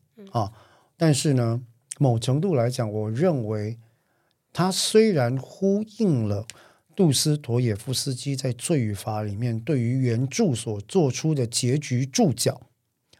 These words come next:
Speaker 2: 但是又开启了另一轮的向下沉沦的思维。
Speaker 1: 嗯。
Speaker 2: 那就是私刑的加害者跟私刑的旁观者，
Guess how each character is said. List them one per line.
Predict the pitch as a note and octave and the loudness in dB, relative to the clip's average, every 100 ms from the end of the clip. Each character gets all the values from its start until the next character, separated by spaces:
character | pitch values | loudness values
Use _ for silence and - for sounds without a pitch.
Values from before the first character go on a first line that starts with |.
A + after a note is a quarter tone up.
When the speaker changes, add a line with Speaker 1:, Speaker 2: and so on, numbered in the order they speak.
| _ - | _ 2
Speaker 2:
但 | F#3 C3+ A2+ | 4 4 0
是 | - - F3+ A#2 - _ _ _ _ _ _ | -2 2 2 0 -6 _ _ _ _ _ _
又 | F3 D3+ | 6 6
开 | C3+ D3+ D3+ | 6 4 4
启 | - - G#2+ | 2 -2 -2
了 | G#2 | -2
另 | A#2+ D#3 C3 | 2 4 4
一 | D#3+ C#3+ | 2 2
轮 | A#2 G2+ G#2+ | 0 -2 -6
的 | G#2 | -6
向 | - C3 G#2+ | -2 -2 -2
下 | C3 G#2+ | -2 -2
沉 | - G2+ G#2+ | -2 -2 -2
沦 | G2+ G2+ | -2 -4
的 | |
思 | G2 - G#2 | -4 -4 -4
维。 | G#2 - _ _ - | -6 -8 _ _ -20
Speaker 1:
嗯。 | F3 E3+ D#3+ D3 _ _ _ _ _ _ _ _ _ _ _ _ _ _ | -20 -20 -20 _ _ _ _ _ _ _ _ _ _ _ _ _ _ _
Speaker 2:
那 | G#3 B3 | -2 2
就 | B3 | 2
是 | F#3+ - G#3 - _ _ _ _ _ _ _ _ _ _ _ _ - | 2 2 -2 -6 _ _ _ _ _ _ _ _ _ _ _ _ -4
私 | - - C4 C#4+ | 0 4 4 4
刑 | - C#3 | 4 4
的 | C#3+ C#3+ | 4 2
加 | F3 F3 | 4 4
害 | F3 G3 C#3 | 4 2 0
者 | - A2+ G2+ | 0 -4 0
跟 | D#3 E3 | 2 2
私 | D#3 F3+ F3 | 2 2 2
刑 | C#3+ B2+ | 2 0
的 | |
旁 | C3 A#2+ B2+ | 2 0 0
观 | C3+ D3+ D#3+ | 2 2 2
者， | - G#2+ | 0 -4